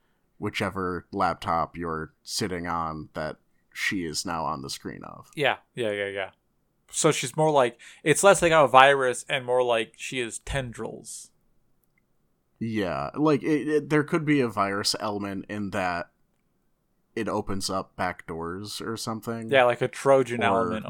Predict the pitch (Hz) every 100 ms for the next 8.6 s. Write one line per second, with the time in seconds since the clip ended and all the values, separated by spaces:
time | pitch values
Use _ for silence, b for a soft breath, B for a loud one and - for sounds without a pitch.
0 | 117 95 107 - 95 92 92 95 95 -
1 | 92 90 98 95 92 90 98 - - -
2 | 117 101 _ _ _ _ _ _ _ _
3 | _ _ _ _ _ - 110 - 98 -
4 | 98 90 87 85 - 101 101 92 95 92
5 | 87 87 85 - - 101 95 92 90 92
6 | _ _ _ _ 98 104 95 104 90 85
7 | - - - 92 87 _ _ _ _ _
8 | _ _ 98 87 71